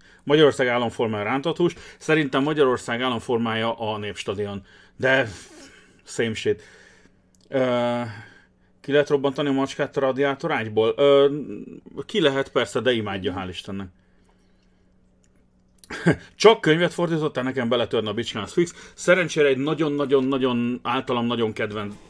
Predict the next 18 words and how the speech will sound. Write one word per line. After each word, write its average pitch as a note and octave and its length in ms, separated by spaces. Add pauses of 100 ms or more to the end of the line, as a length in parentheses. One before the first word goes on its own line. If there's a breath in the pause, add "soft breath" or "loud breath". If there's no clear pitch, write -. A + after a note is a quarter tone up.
ö, A2+ 240
kedvelt A2+ 380
zenekar G#2 520 (760 soft breath)
történetéről, A#2 960 (240 loud breath)
ö, G#2+ 400
fordítok A2+ 500
könyvet. C#3 420 (800)
Megjelenéséről A#2+ 840
még A2+ 140
nem A#2 160
tudok A2 260
nyilatkozni, B2 560
de A2 380
tördelésre A2 600
már A2+ 220
január A2+ 380
végén G#2+ 300
megy. D3+ 260